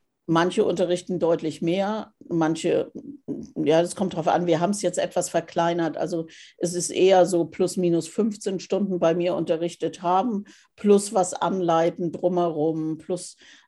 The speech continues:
die Turnübungen, da, da muss man ja teilweise schon noch mal genau von allen Seiten gucken, dass man da nicht irgendwelche wilden Übungen machen lässt.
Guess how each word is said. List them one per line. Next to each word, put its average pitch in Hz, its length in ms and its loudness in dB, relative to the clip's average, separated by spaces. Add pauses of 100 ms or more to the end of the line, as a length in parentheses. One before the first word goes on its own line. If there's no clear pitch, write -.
die 190 100 0
Turnübungen, 175 1040 2
da, 143 120 2
da 156 180 -2
muss 160 220 -4
man 160 100 2
ja 160 100 0
teilweise 151 540 -4
schon 170 240 -4
noch 160 180 -2
mal 160 160 -2
genau 160 300 2
von 160 200 -4
allen 165 220 0
Seiten 160 340 0
gucken, 196 360 -2
dass 160 180 -4
man 165 160 -2
da 156 140 -2
nicht 160 160 -4
irgendwelche 156 440 -4
wilden 160 240 -4
Übungen 175 360 -4
machen 165 240 -6
lässt. 170 340 -8